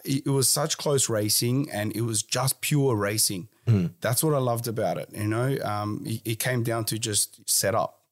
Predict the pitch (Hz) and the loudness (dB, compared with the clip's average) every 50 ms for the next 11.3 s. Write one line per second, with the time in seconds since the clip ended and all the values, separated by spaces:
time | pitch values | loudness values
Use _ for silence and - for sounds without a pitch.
0 | _ - - 101 90 85 - - - - - _ _ - 104 104 101 101 101 101 | _ -2 0 0 0 0 -2 -8 -18 -20 -20 _ _ -4 -2 -2 -2 -2 -2 -4
1 | 101 101 - 107 117 117 117 120 120 117 117 110 - - - - - 120 110 107 | -4 -2 -2 -2 0 0 0 0 -2 -2 -4 -4 -6 -8 -10 -8 -6 -4 -4 -4
2 | 104 110 113 - 107 107 110 104 - - - _ _ _ - 110 104 110 104 101 | -2 -4 -6 -6 -8 -6 -2 -2 -2 -2 -4 _ _ _ -12 -8 -4 -4 -2 -2
3 | 98 107 110 - 110 95 - - 98 107 151 135 98 - - _ _ - 110 113 | -2 -4 -4 -6 -8 -6 -4 -2 -2 0 0 -2 -4 -8 -14 _ _ 0 2 2
4 | 104 90 92 - _ _ _ _ _ _ - 127 131 113 101 82 127 131 127 131 | 2 0 -2 -6 _ _ _ _ _ _ -2 0 2 2 2 2 2 2 2 2
5 | 131 - - 104 104 110 - 131 113 98 - - 120 113 107 - - - - 107 | 2 2 2 0 0 -2 -2 -2 -2 0 0 0 0 -2 -2 -4 -6 -6 -2 0
6 | 104 101 95 - - - 104 101 - 101 95 92 - 104 95 92 87 - - - | 0 0 0 -2 -2 -4 -4 -4 -4 -4 -4 -4 -4 -4 -4 -4 -2 -2 -2 0
7 | 113 113 117 131 143 113 107 98 101 101 113 107 98 107 - 104 98 101 101 98 | 0 2 2 2 2 2 0 0 0 2 2 0 0 0 -2 -2 -2 -2 -4 -4
8 | 101 - 104 92 90 - - - 98 92 92 - - 104 98 - - 113 98 85 | -4 -4 -4 -4 -4 -4 -2 -2 -2 -2 -2 -4 -4 -2 -2 0 0 0 0 -2
9 | 87 - - _ - 127 - 131 127 117 104 104 104 107 117 113 - - 107 90 | -4 -6 -10 _ -6 -2 0 2 2 2 2 2 0 0 0 2 2 0 0 0
10 | 87 92 85 - - 107 110 117 113 - - 110 - 101 113 104 127 107 85 - | -2 -4 -6 -4 -2 0 2 2 2 2 0 0 -2 -2 -2 -2 -2 -4 -4 -4
11 | - 110 101 78 - | -2 -2 -2 -2 -2